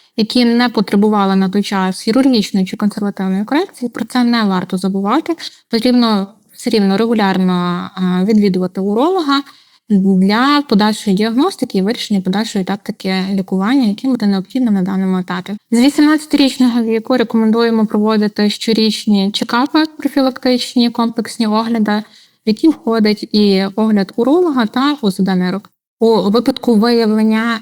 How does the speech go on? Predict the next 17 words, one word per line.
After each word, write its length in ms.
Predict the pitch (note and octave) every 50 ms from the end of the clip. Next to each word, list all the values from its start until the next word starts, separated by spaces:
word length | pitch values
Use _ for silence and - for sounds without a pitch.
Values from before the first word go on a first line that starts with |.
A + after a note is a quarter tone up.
| - -
на 580 | G3+ G3+ G3+ G3+ G3+ G3+ G3+ G3+ G3 G3 G3 F#3+
профілактичних 680 | - - - G#3 G3+ G#3+ - - G#3 G3 - G#3 G3+ F#3
оглядах 720 | - G3+ G3 G3+ G3 G#3 G3 F#3 F#3 F#3 F#3 F#3+ - - G3
змін, 360 | F#3 - G3+ G3 F#3+ F#3+ F#3+
е, 500 | F#3+ F#3+ F#3+ F#3+ G3 G3 F#3 F#3 F#3 F#3
сечостатевої 720 | - - G3+ - G#3 G3 - G3+ G3 - F#3 F3 F#3+ G3 F#3
системи, 520 | - - G3+ - - A3 A#3 C4+ D#4 E4+ F4+ F4+ -
навіть 540 | G3+ G#3 G3+ A3 A#3+ B3 A#3+ A3+ A3+ A3 -
на 160 | G#3 G#3 G#3+
безсимптомному 880 | G3+ F#3+ G3+ - - G#3+ G3+ - - G#3 G3+ G3+ G3 F#3+ F#3 F#3 F#3 G3
етапі 440 | G3 - A#3+ B3+ D#4+ E4 - F4+ E4+ - _ _ _ _
потрібно 400 | - G3+ A3 A3 A#3+ C4 C4+ C4
відвідати 500 | A#3 G3+ F#3 F#3+ F#3 F#3 F#3 F#3 F#3+ -
уролога. 560 | F#3+ F#3+ G3 F#3+ F#3 F#3 F#3 F#3+ G3 G#3 A3 G#3+ -
І 80 | G#3+
саме 640 | G#3+ - - A#3 A3+ A3 G#3+ G#3+ G3+ G3 G3 F#3+ G3+ - _ -
лікар 480 | G#3 A3 A3+ G#3 G#3 - B3+ C#4 C#4+